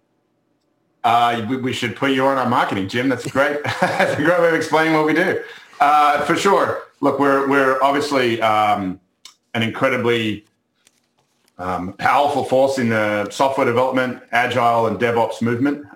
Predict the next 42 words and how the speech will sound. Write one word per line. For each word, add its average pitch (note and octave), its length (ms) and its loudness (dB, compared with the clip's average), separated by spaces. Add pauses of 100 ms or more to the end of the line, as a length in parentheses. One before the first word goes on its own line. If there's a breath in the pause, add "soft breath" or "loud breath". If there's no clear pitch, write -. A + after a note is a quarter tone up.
uh, A2+ 200 2
and A#2 120 0
increasingly A#2+ 600 -2
so A2+ 260 0
in A2 60 0
the G#2+ 140 0
I B2 140 2
T B2+ 180 -4
market G#2+ 540 -2
as, G2+ 500 -2
uh, G2 280 0
people A#2+ 440 -2
who A2+ 180 -2
build C3 320 2
software C#3 480 0
and G#2 140 -6
people A#2 260 -4
who G#2+ 120 -2
run A#2 340 0
software C3 500 -2
are A2 220 0
increasingly A2 640 -4
working A#2 340 -2
together B2 440 -2
or A#2 260 2
becoming A2+ 380 -2
the G2+ 80 -4
one G#2+ 240 -2
team. C3+ 400 -6 (420)
Uh, A2 300 0
and A2+ 100 -2
we A2 80 -2
do B2 180 -2
think B2 200 -4
we A2+ 120 -4
have A2 200 -2
the A2 80 0
only A#2 260 0
platform A2+ 600 -2
that G2 100 -4
spans G#2 360 -4
across - 540 -4